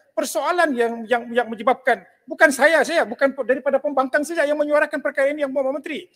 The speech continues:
Daripada blok kerajaan juga menyuarakan perkara yang sama tentang ketidakadilan, ah, tentang isu. Contohnya, kawasan Kota Marudu sendiri di antara sepuluh negeri yang termiskin di Malaysia. Daripada sepuluh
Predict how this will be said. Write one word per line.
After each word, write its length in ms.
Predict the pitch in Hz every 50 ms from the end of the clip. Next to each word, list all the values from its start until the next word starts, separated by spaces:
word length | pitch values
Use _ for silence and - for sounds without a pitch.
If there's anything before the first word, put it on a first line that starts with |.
| _ _ _ _ _ _
Daripada 400 | _ - 320 349 359 339 - 320
blok 320 | 254 233 220 349 302 - -
kerajaan 400 | 311 311 277 370 311 247 277 285
juga 240 | 262 262 320 294
menyuarakan 480 | 262 254 233 208 202 190 175 - 294 285
perkara 320 | - 269 226 - 277 269
yang 160 | 277 302 302 277
sama 320 | - 330 330 311 247 170 - -
tentang 480 | 240 233 233 - 226 269 285 285 262 - _
ketidakadilan, 960 | - 233 233 - 254 226 214 254 233 - - 160 165 175 214 269 294 240 165 131 - - _ _ _ _ _ _ -
ah, 120 | 247 262 254
tentang 320 | 254 247 - 247 226 214
isu. 320 | 214 - 262 233 196 196 -
Contohnya, 480 | 330 349 339 - 359 370 349 294 202 175 -
kawasan 480 | - 339 349 339 - - 339 349 349
Kota 240 | - 359 349 349 349
Marudu 320 | 349 349 359 359 370 349 349
sendiri 320 | 359 359 370 370 359 320
di 160 | - 277 294
antara 240 | 285 269 294 311 339
sepuluh 400 | 294 - 285 - - 240 269 320
negeri 400 | 320 240 202 185 202 285 311 320
yang 160 | 320 320 320 - _
termiskin 480 | 359 359 359 359 359 - 302 294 214
di 80 | 190 -
Malaysia. 320 | 202 190 185 175 - 143 120 - _ _ _ _ _
Daripada 320 | 262 262 302 269 311 302
sepuluh 720 | - - 330 240 - 392 403 381 381 339 262 - - -